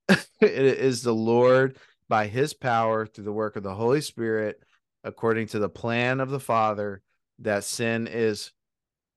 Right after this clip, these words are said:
resolved. It is removed one day. Uh, it will be removed one day totally, and he will make all things new, and that includes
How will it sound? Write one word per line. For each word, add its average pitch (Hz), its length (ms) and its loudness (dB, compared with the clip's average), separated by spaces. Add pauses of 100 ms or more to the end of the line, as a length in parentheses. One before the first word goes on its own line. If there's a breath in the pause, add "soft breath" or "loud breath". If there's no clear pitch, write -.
resolved. 92 720 -2 (160)
It 104 160 -4
is 98 380 -2 (120)
removed 101 840 0
one 107 340 -2
day. 78 360 -4 (440 soft breath)
Uh, 101 220 -4
it 107 200 0
will 110 220 4
be 98 180 0
removed 92 520 -6
one 95 220 -6
day 87 180 -2
totally, 95 680 -4
and 98 160 -6
he 113 120 0
will 110 120 2
make 90 320 -2
all 151 200 8
things 95 360 -4
new, 92 320 -4
and 107 180 -6
that 110 180 2
includes 107 640 -6